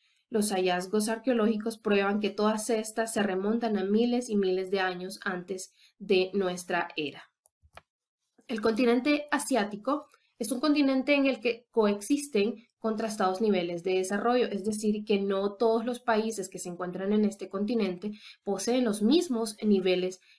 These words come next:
de desarrollo, por llamarlo de esa manera. Frente a, pues, a todas las economías avanzadas y desarrolladas de todos los países, tanto del este como del sudeste. Desde hace siglos, todas las artesanías asiáticas han sido valoradas, eh, en gran medida en todo el mundo,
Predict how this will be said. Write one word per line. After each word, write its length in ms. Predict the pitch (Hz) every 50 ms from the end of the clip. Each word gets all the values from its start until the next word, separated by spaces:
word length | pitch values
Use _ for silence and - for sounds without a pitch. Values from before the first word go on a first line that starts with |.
| _ -
de 160 | 202 202 185
desarrollo, 580 | 185 185 - 190 180 180 180 180 170 175 175
por 140 | 175 208 196
llamarlo 440 | 190 190 180 175 175 170 170 170 175
de 160 | 170 170 165
esa 160 | 165 - 175
manera. 400 | 170 165 165 165 156 151 151 - _ _ _ _ _ _ _ _ _ _ - - - _ _
Frente 320 | - 220 220 220 220 226
a, 100 | 214 214
pues, 300 | 214 214 202 196 202 -
a 140 | 202 185 -
todas 180 | 226 240 262 277
las 140 | 285 277
economías 480 | 294 294 277 262 254 247 240 233 233 240
avanzadas 480 | 240 233 233 233 220 208 202 202 208 220
y 40 |
desarrolladas 720 | 214 214 208 214 208 202 202 202 185 180 175 175 180 185 -
de 120 | 190 180
todos 260 | - - 180 180 180
los 120 | 190 208 208
países, 500 | - 233 214 226 220 208 190 180 180 -
tanto 320 | 185 180 185 180 190 180
del 180 | 185 196 226 240
este 320 | 220 208 208 - 233 226
como 300 | - - 185 180 180 180
del 160 | 180 175 170
sudeste. 560 | - - 175 170 165 - 160 - - - _ _ _ _ _ _ _ _ _ _ _ _ _ - - - - - - _ _ _ _ _ _ _
Desde 300 | 208 226 233 226 233 220
hace 200 | 226 233 - 294
siglos, 560 | 294 - 277 262 240 254 262 269 269 - - -
todas 200 | 247 240 247 262
las 140 | 269 -
artesanías 640 | 285 277 277 285 247 - 254 240 233 233 226 226 -
asiáticas 640 | 233 214 - - 208 185 - 208 208 - 208 208 220
han 100 | 208 208
sido 260 | - 233 240 233 220
valoradas, 1000 | 208 196 190 185 185 185 185 196 220 233 214 190 185 180 185 208 226 - - -
eh, 360 | - 190 185 180 180 175 185 -
en 380 | 202 185 190 190 190 190 185 180
gran 240 | 190 180 180 180 202
medida 480 | 214 226 240 226 208 196 196 208 208 -
en 300 | 214 190 180 180 - _
todo 400 | - 254 285 277 277 247 208 190
el 160 | 185 180 180
mundo, 460 | 180 180 180 170 170 160 156 156 -